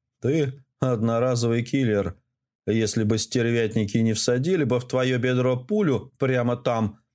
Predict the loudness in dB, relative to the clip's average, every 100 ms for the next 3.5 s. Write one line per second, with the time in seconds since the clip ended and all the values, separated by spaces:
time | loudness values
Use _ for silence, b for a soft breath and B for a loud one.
0 | -4 -2 0 0 0 0 2 0 0 0
1 | 0 0 0 0 0 -2 -2 0 0 0
2 | 0 0 2 2 0 0 0 0 0 0
3 | 0 0 2 0 -2